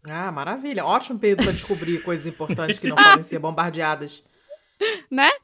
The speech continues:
Speaker 2: Ótimo.
Speaker 1: Nossa.
Speaker 2: Em Israel, quer dizer, não existia Israel
Speaker 1: Nossa,
Speaker 2: ainda, mais ou
Speaker 1: nossa,
Speaker 2: menos.
Speaker 1: maravilhoso.
Speaker 2: Isso,
Speaker 1: Lugar,
Speaker 2: então
Speaker 1: o lugar ótimo, período
Speaker 2: <laughs>
Speaker 1: histórico, ó, maravilhoso.
Speaker 2: Foi, foi isso, assim. Então,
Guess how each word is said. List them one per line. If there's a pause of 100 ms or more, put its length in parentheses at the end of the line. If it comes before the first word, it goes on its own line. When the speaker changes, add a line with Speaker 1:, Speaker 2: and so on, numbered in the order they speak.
(360)
Speaker 2:
Ótimo.
Speaker 1:
Nossa. (400)
Speaker 2:
Em
Israel,
quer
dizer,
não
existia
Israel
Speaker 1:
Nossa,
Speaker 2:
ainda,
mais
ou
Speaker 1:
nossa,
Speaker 2:
menos.
Speaker 1:
maravilhoso. (160)
Speaker 2:
Isso,
Speaker 1:
Lugar,
Speaker 2:
então
Speaker 1:
o
lugar
ótimo, (600)
período
Speaker 2:
<laughs>
Speaker 1:
histórico,
ó,
maravilhoso. (540)
Speaker 2:
Foi,
foi
isso,
assim.
Então,